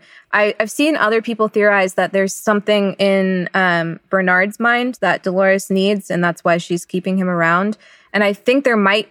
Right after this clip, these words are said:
this is a crackpot theory, there might be, like, the, a,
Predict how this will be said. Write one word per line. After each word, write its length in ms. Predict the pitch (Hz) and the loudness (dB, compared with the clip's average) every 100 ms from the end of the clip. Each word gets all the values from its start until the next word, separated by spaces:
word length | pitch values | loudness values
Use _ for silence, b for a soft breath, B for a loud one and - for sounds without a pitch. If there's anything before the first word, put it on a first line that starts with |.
| _ | _
this 220 | 196 208 | -4 -2
is 100 | 208 | -2
a 60 | 202 | -2
crackpot 460 | - 190 - 196 | -2 -2 0 -2
theory, 340 | - 196 202 214 B B | 0 2 2 0 B B
there 140 | 214 208 | 0 2
might 260 | 214 208 | 2 0
be, 300 | 226 226 220 | 0 2 4
like, 280 | 196 170 - _ _ _ _ _ | 2 0 -6 _ _ _ _ _
the, 240 | 190 208 - _ _ 208 | -2 -2 -2 _ _ 0
a, 200 | 202 | 0